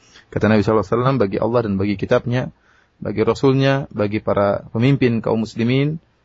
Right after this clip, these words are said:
dan kepada awamnya orang umum, orang kaum muslimin secara umum." Hadis ini hadis yang sahih yang diriwayatkan oleh Al-Imam Muslim rahimahullah dalam sahihnya. Para pendengar yang dirahmati oleh Allah Subhanahu wa taala, dalam sebagian,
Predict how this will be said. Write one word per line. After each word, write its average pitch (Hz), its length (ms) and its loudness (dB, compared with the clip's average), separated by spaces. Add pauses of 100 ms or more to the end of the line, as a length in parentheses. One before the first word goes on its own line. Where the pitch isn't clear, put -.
(100)
dan 117 320 0
kepada 113 560 0 (160)
awamnya 117 720 -2
orang 104 240 -2
umum, 107 160 -4 (160)
orang 110 240 -2
kaum 113 240 0
muslimin 117 240 -2
secara 104 320 -2
umum." 117 320 -4 (420)
Hadis 113 320 -6
ini 120 160 -4
hadis 110 560 -6
yang 107 240 -4
sahih 113 240 -2
yang 107 80 -4
diriwayatkan 104 320 -2
oleh 104 240 -2
Al-Imam 107 400 -2
Muslim 107 320 -2
rahimahullah 104 560 0
dalam 98 240 0
sahihnya. 95 480 -2 (1400)
Para 135 80 4
pendengar 160 240 2
yang 147 160 2
dirahmati 127 320 0
oleh 98 160 0
Allah 120 160 -2
Subhanahu 104 320 -2
wa 95 80 -4
taala, 113 240 0
dalam 151 240 0
sebagian, 143 640 0